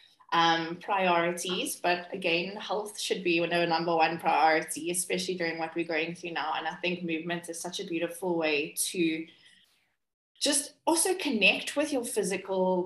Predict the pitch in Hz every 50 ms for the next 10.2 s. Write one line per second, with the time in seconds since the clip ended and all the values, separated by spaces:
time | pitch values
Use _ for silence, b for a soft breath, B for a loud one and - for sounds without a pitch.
0 | - 208 208 - - - - 185 - - 208 220 233 - _ _ _ _ _ _
1 | _ - 208 208 214 208 202 196 - - 208 208 208 214 214 - - - 247 247
2 | 269 285 - 226 214 214 220 240 233 226 220 196 175 180 175 185 185 190 220 220
3 | 214 202 190 185 - - 208 196 180 180 185 185 - 208 196 190 185 185 185 175
4 | 170 - - 214 208 208 - - 185 185 202 196 185 185 180 180 180 180 - -
5 | 185 185 180 180 185 185 185 - 208 202 - - 214 190 - - - 220 202 196
6 | 190 190 185 185 180 180 180 180 170 - 185 190 190 190 - - 190 185 185 185
7 | - 202 202 214 220 214 - 214 180 170 165 165 - - 190 180 151 - 185 -
8 | - - - - 185 180 180 180 180 180 185 185 190 202 208 196 175 180 185 180
9 | - 151 160 160 160 165 170 - 185 170 170 165 170 - - 160 156 156 156 156
10 | 156 160 -